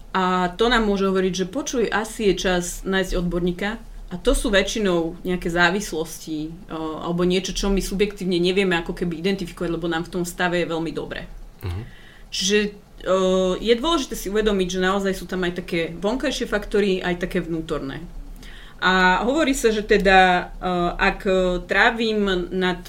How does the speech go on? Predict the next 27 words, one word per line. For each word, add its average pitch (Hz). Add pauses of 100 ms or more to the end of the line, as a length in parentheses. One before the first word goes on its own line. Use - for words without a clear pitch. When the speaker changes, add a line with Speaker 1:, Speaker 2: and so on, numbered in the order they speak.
(140)
Speaker 1:
premyšľaním 208
nad 175
svojimi 196
ťažkosťami 190
viac 190
ako 190
hodinu 190
denne, 170 (560)
tak 185
naozaj, 202
e, 185 (580)
je 185 (220)
to 196
asi 175 (160)
taký 175 (320)
malý 233
signál 185
toho, 180
že 165
niečo 185
by 170
som 165
mohol 147
pre 170
seba 160
Speaker 2:
Mhm. 139
Speaker 1:
urobiť. -